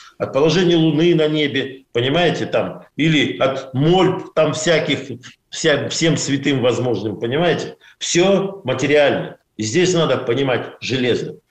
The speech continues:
Люди, которые вакцинированы, они не умирают, практически не умирают.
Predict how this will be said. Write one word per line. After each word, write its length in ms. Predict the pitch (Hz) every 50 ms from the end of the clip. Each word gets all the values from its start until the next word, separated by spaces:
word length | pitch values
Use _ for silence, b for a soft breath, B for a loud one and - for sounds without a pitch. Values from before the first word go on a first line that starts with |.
| _ _ -
Люди, 560 | 127 151 190 185 170 143 156 147 - 143 - -
которые 600 | - 123 - - 160 151 131 113 101 95 - - -
вакцинированы, 760 | 110 113 - - 139 160 180 180 170 160 151 143 131 - - -
они 180 | - 117 139 139
не 200 | 120 117 123 135
умирают, 640 | 156 170 165 156 151 135 139 131 107 85 - - - _ _ _ _ _ -
практически 680 | - 135 147 165 165 160 180 170 - - - - 143
не 140 | 139 135 131
умирают. 520 | 123 117 117 110 107 92 87 87 - -